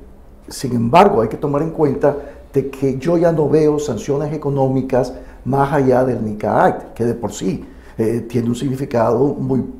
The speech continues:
muy, muy notable porque afecta a los multilaterales. Pero independientemente de esa, de esa medida que tiene que ver con el bid, Banco Mundial, etcétera, más allá de esas iniciativas que castigan a la economía del país,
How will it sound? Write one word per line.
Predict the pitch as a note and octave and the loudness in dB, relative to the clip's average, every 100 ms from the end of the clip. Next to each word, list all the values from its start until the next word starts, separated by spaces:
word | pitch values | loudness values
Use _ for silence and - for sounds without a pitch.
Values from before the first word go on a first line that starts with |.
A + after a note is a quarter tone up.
| - | -14
muy, | - G#2 G2+ - - | -8 -4 -4 -6 -8
muy | - - | -8 -4
notable | C3+ - B2 C#3+ E3+ | -2 2 2 2 -2
porque | - - - | -4 -4 -4
afecta | - - C3+ C3+ E3 D#3+ - - | -4 -2 -2 0 -2 -2 -8 -6
a | A#2+ | -4
los | A2 | -4
multilaterales. | G2 G2 F#2 - G#2+ - - - - - - - - | -6 -6 -8 -2 4 4 2 -6 -14 -20 -20 -20 2
Pero | C#3 C3 | 4 4
independientemente | B2+ B2+ A#2 B2 G3+ A3 G#3 F3+ F#3+ F#3+ A2+ - - - | 4 2 0 8 8 8 6 6 4 4 -2 -4 -8 -10
de | - A#2+ B2 D#3 | -2 0 2 2
esa, | E3 F3 C#3 A#2+ - - - | 2 4 6 6 4 0 -2
de | A2 | -4
esa | - | -4
medida | D3 D#3 D#3 D#3 C3 | 0 2 4 6 4
que | - | 2
tiene | G#2+ G2+ | -4 -4
que | - A2+ | 0 2
ver | B2+ B2+ | 2 0
con | A2+ | -2
el | G#2 | -4
bid, | - C#3 C3+ | 0 0 2
Banco | G#2 G#2 | -2 -4
Mundial, | G#2 G#2 A#2+ C3+ | -4 -2 0 0
etcétera, | - - D3+ - F2+ G#2 - - - - - | 0 2 2 2 -2 -4 -6 -14 -18 -20 -6
más | G#2+ C#3 D#3+ | -2 0 2
allá | E3 D#3+ E3+ | 4 8 8
de | C3+ A2+ B2+ | 6 4 2
esas | - D#3 | 2 -2
iniciativas | D3+ D3 D3 C#3+ D#3+ B2+ | -2 -2 -2 0 0 -2
que | - G2+ | -2 -6
castigan | F2 - F3+ F3 A#2+ - | -8 -2 0 2 0 -2
a | |
la | - | -6
economía | - - A#2 A#2+ | -8 -8 -6 -2
del | A#2+ C3 | -2 0
país, | C#3+ A2 A#2+ | 0 0 -6